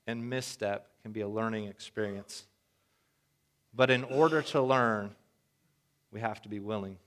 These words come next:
to take the first step. And so today I want to talk to you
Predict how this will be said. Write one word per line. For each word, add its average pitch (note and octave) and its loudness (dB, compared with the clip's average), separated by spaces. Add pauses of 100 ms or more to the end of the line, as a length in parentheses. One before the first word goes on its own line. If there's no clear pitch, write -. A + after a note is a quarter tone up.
to - -20
take - -10
the F2+ -18
first - -12
step. - -18 (4000)
And G#2+ -14
so C3 0
today B2+ 4
I A#2+ 6
want A2+ -2
to - -16
talk A#2 -2
to A2+ -10
you F#2+ -6